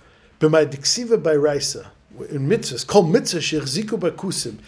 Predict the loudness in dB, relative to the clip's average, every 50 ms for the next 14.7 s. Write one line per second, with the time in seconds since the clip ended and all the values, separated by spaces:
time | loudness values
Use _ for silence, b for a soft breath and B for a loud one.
0 | B B B B 0 2 2 2 0 -2 -2 -4 -4 -4 -6 -10 -8 -6 -4 -2
1 | -2 -2 -2 -2 0 0 0 0 -2 -4 -2 0 0 0 0 -2 -2 -4 -4 -6
2 | B B B B B -6 -2 0 2 4 4 2 2 0 -2 0 0 0 2 2
3 | 2 2 0 -4 -6 -12 -10 -6 -4 0 2 2 2 4 4 4 4 4 2 0
4 | -4 -6 -6 -6 -6 -6 -6 -4 -4 -4 -6 -6 -8 -14 _ B B B B B
5 | B B B -6 2 4 4 4 4 4 4 4 2 0 -2 -8 -20 _ _ _
6 | _ -4 -4 -4 -4 -4 -6 -6 -4 0 2 2 4 6 6 8 8 6 4 2
7 | -4 -4 2 8 8 8 8 8 4 0 0 0 -4 -4 -6 -8 -8 -10 -16 _
8 | _ _ _ _ _ _ _ _ _ _ _ _ _ _ _ _ _ _ _ _
9 | _ _ _ _ -20 -20 B B B B B B -18 -12 -2 4 4 6 6 4
10 | 0 2 2 0 0 0 -8 -8 -2 0 0 2 2 0 -4 -10 -18 -20 _ -20
11 | -20 -20 _ _ _ _ _ _ _ -10 -4 -2 2 4 4 4 2 0 -4 -6
12 | -10 -12 -14 -18 -18 _ _ _ _ _ _ _ _ _ _ _ _ _ _ _
13 | _ b b b b b b b b b b b b b b b b b -2 0
14 | 0 0 0 -6 -8 0 2 2 4 4 0 0 -6 _